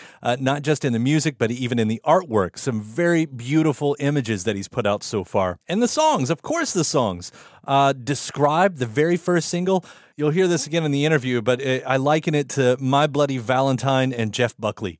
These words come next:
together. It's, it's just this really heavy thing that sounds great on his voice. And the second single, too, On the Floor, which has got more of a, a, a old school rock and roll vibe. I mean, rock and roll, like, nineteen fifties, like, Motown stuff.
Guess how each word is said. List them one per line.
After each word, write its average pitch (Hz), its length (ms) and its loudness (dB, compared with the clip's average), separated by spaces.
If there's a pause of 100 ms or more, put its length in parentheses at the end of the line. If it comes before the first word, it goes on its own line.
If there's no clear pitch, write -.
(120)
together. 92 500 -6
It's, 120 220 -6
it's 131 220 -6
just - 240 -4
this 117 180 -10
really 123 600 -4 (260)
heavy 113 460 -4 (220)
thing 127 460 -4
that 98 140 -6
sounds 127 460 0
great 110 640 -4 (140)
on 110 160 0
his 101 180 -4
voice. 123 500 -2 (140)
And 190 140 -2
the 185 60 2
second 254 340 0
single, 156 260 -2
too, 156 220 -2
On 160 160 2
the 135 80 0
Floor, 156 320 4
which 131 140 0
has - 80 -10
got 302 180 -6
more 302 160 6
of 185 80 6
a, - 20 6
a, 180 460 4
a - 20 0
old 214 300 4
school 131 260 0
rock 113 240 2
and 117 80 0
roll 107 140 0
vibe. 104 200 4
I 151 80 4
mean, 175 200 0 (200)
rock 165 220 0
and 165 240 0
roll, 131 220 6
like, 107 160 0
nineteen 147 380 0
fifties, 120 460 -2
like, 110 120 -4
Motown 139 680 2
stuff. - 380 -4